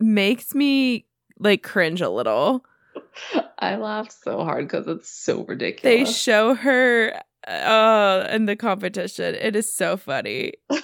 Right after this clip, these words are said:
Speaker 2: <laughs> I laughed. Yep. Yep. Yeah, Mister Baseball, nineteen ninety-two. A once great baseball player is forced to play in Japan where his brash, egotistical ways cause friction with his new teammates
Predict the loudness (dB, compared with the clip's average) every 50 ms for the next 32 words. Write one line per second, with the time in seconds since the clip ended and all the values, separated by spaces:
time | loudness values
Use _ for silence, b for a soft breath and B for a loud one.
0 | -8 -12 _ -4 -4 -4 -6 -8 -8 -6 -6 -4 -4 -2 -4 -4 -4 -4 -6 -8
1 | -8 -10 -20 -20 _ _ -6 -2 -2 -2 -2 -4 -14 -20 b b b b b b
2 | b b b b b b b _ _ _ _ _ _ _ _ _ _ _ -8 -4
3 | -2 -2 -2 -4 -8 -16 _ _ _ _ _ _ _ b b b b b b b
4 | b b 2 2 2 0 -2 -4 -4 -4 -4 0 2 2 2 0 -2 -2 -2 0
5 | 0 0 -2 -4 -8 _ -6 -4 -2 -2 -2 -4 -4 -4 -2 0 0 -2 -2 -4
6 | -4 -4 -2 -2 -2 -2 -2 -6 -8 _ _ _ _ _ _ _ _ _ _ _
7 | _ _ _ _ _ _ _ _ _ _ _ _ _ _ _ _ _ _ -6 -4
8 | -2 0 2 4 2 2 0 0 -2 -2 -2 0 0 0 -2 -2 -2 -4 -6 -4
9 | -4 -2 0 0 0 0 -2 -2 -4 -4 -4 -4 -6 -10 -4 0 0 2 2 0
10 | -2 -6 -8 -6 -6 -4 -2 -2 -2 -2 -4 -4 -6 -8 _ -8 -4 -2 0 2
11 | 2 0 0 -4 -8 -8 -8 -6 -6 -6 -6 -6 -10 -10 -6 -8 -8 -6 -4 -4
12 | -2 0 0 2 2 0 0 -4 -10 -12 -12 -12 -12 -14 -14 -14 -14 -10 -8 -8
13 | -6 -6 -6 -6 -8 -8 -6 -8 -6 -4 -2 0 2 0 0 -2 -4 -4 -2 0
14 | 0 0 -2 -2 -4 -8